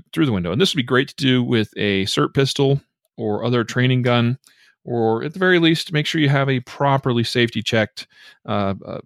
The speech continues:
uh, you know, live gun that's been, uh, unloaded. Like I said, safety checked. Uh, at least go through the dry fire motions. I would prefer to do it with a, I got my airsoft gun here in my hand, and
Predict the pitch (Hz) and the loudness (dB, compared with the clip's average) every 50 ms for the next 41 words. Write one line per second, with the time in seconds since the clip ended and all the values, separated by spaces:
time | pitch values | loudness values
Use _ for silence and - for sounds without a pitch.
0 | - - 90 73 - _ _ _ _ - 107 98 90 - - 110 113 123 151 160 | -10 -10 -10 -10 -10 _ _ _ _ -2 0 0 -2 -4 -4 0 2 4 4 4
1 | 127 117 - 98 92 92 92 95 95 90 - - - - 110 101 98 95 95 _ | 2 2 2 2 2 4 4 2 2 0 -2 -6 -4 -2 0 0 2 0 -2 _
2 | - - - _ _ _ - - 95 92 95 - 120 131 131 123 120 123 135 120 | -10 -20 -20 _ _ _ -14 -12 -10 -8 -4 -2 0 2 2 4 4 2 2 0
3 | 113 107 98 104 - - 107 - - 120 110 110 - 104 - - 113 104 107 - | -2 -2 -2 -2 -2 -2 -2 0 2 2 2 2 2 -2 -4 0 2 2 2 2
4 | - - - - - - - 98 95 95 - 107 131 135 - - - - 156 160 | -2 -8 -14 -14 -14 -10 -6 -4 -4 -4 -2 0 0 -2 -2 0 2 4 4 4
5 | 156 151 - 160 151 131 123 117 120 117 107 - 120 110 104 104 104 104 98 - | 4 2 2 0 0 2 4 4 4 4 2 2 2 2 2 4 2 2 2 0
6 | - - 123 151 170 143 - 117 - 127 113 101 107 110 104 107 110 101 98 101 | 0 2 2 4 2 2 0 -2 0 0 0 0 0 0 0 0 0 -2 -2 0
7 | 95 90 90 - _ _ - - 127 135 120 98 98 98 101 104 101 - - - | 0 -2 -2 -4 _ _ -8 -4 0 0 2 2 4 4 4 4 2 2 2 0
8 | 87 - - 98 92 90 92 98 92 90 87 85 87 92 98 92 90 90 90 85 | 0 0 0 0 0 0 0 -2 0 0 0 0 0 0 0 2 2 2 2 0
9 | 85 | -2